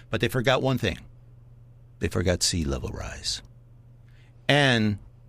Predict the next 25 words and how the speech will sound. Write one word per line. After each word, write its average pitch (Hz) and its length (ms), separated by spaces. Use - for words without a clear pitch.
at 101 160
that 160 200
point, 80 480
I 98 120
was 82 320
city 87 360
engineer 78 460
in 76 60
Miami 78 320
Beach, 73 440
and 87 220
we 85 200
had 80 220
just 95 300
finished 76 400
doing 78 280
our 67 100
stormwater 110 600
master 73 320
plan 80 260
with 78 140
sea 76 220
level 62 260
rise. - 500
So 104 760